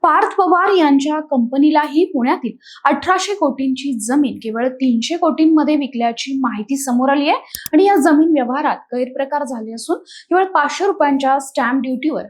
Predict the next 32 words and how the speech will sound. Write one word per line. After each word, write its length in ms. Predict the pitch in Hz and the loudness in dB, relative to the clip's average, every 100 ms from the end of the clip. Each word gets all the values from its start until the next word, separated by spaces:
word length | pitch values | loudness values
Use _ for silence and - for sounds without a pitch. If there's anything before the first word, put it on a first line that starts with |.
| - | -8
हा 80 | 254 | -6
व्यवहार 400 | 233 196 214 311 | -4 -6 -2 0
झाल्याचं 560 | 311 277 214 196 277 330 - - | 0 -2 -4 -6 -6 -6 -14 -4
प्रथमदर्शनी 640 | 294 302 370 285 247 233 262 | -2 2 2 2 0 -6 -8
तरी 180 | 277 | -2
दिसून 360 | 320 247 - 196 | -2 -2 -8 -14
येत 120 | 196 | -8
आहे. 100 | 214 - _ - - | -8 -8 _ -20 -2
विरोधकांनी 580 | 320 359 392 415 403 427 | 2 4 4 2 2 2
या 80 | 403 | 2
प्रकरणी 460 | 349 349 330 339 | 2 2 4 4
राळ 320 | 330 254 277 302 | 2 2 0 0
उठवल्यानंतर 800 | 277 254 254 254 240 220 240 | -4 -8 -6 -4 -6 -8 -4
आता 220 | 330 - 262 | -4 -4 -8
सरकारनं 640 | - 226 208 233 226 240 | -8 -10 -8 -10 -8 -6
कारवाईला 460 | 240 202 196 214 220 | -2 -2 -2 -6 -6
सुरुवात 340 | 233 226 220 247 | -8 -8 -8 -6
केली 180 | 269 269 | -4 0
आहे 120 | 370 - - - | -2 -4 -20 0
आणि 180 | 311 359 | 2 4
या 140 | 311 | 2
प्रकरणी 460 | 349 330 370 330 202 - | 2 -2 0 -2 -2 -6
पार्थ 240 | 285 320 320 | -2 -2 -2
पवारांचे 680 | 302 254 254 254 254 262 269 | -6 -4 -6 -4 -6 -6 -8
मामेभाऊ 500 | 214 220 277 330 466 - - | -6 -4 0 0 -2 -10 -4
आणि 120 | 277 | 0
व्यावसायिक 580 | 302 269 254 254 330 247 | 2 2 2 -2 -4 -4
भागीदार 440 | 240 220 277 240 - - | -8 -4 0 0 0 -8
दिग्विजय 520 | 269 233 285 330 370 311 | -8 0 0 0 0 -2
अमरसिंह 400 | 269 262 254 233 | -4 -6 -8 -4
पाटील 300 | 247 233 311 - - - - | -4 -2 -4 -6 -10 -18 -2
यांच्यासह 680 | 294 311 285 330 359 330 254 | 2 2 0 -2 -4 -4 -4